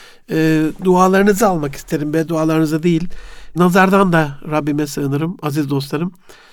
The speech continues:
E, şu fani dünyada bu garip bencileyin, e, şu garip kul, e, birçok şeyi hatalı ve günahkar bir şekilde yapıyor, yerine getiremiyor. E, belki de bu mikrofondan böyle sizlere bunları anlatacak son kişi ama lütfedildi. Böyle takdir edildi.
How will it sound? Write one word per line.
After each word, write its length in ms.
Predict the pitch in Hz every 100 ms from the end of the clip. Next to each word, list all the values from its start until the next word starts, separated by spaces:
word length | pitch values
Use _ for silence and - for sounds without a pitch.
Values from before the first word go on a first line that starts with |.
| _ _ -
E, 180 | -
şu 180 | 196 370
fani 360 | - - 233 202
dünyada 480 | 202 190 190 196 180
bu 60 |
garip 340 | 196 190 185 170
bencileyin, 540 | 175 170 170 165 185 - - - - -
e, 140 | - 156
şu 180 | - 175
garip 300 | 160 147 -
kul, 240 | 175 -
e, 440 | - - - -
birçok 320 | 240 190 165 -
şeyi 240 | 165 165
hatalı 480 | 156 165 156 156 160
ve 60 |
günahkar 640 | 151 165 160 151 170 151 -
bir 100 | 160
şekilde 360 | - 147 143 147
yapıyor, 360 | 143 139 147 143
yerine 360 | 160 156 156
getiremiyor. 600 | 151 143 143 139 131 131 - - - - - -
E, 180 | - 294
belki 300 | - 185 180
de 100 | 175
bu 60 | 180
mikrofondan 680 | 180 170 - 160 170 170
böyle 200 | 160 151
sizlere 440 | 147 156 160 160 151
bunları 260 | 151 156
anlatacak 500 | 147 151 143 165 170
son 180 | - 180
kişi 300 | 151 143 -
ama 260 | 170 160 -
lütfedildi. 680 | 202 180 151 143 131 160 175 - - - - -
Böyle 360 | 170 214 208 151
takdir 340 | 151 143 139
edildi. 500 | 135 127 123 170 -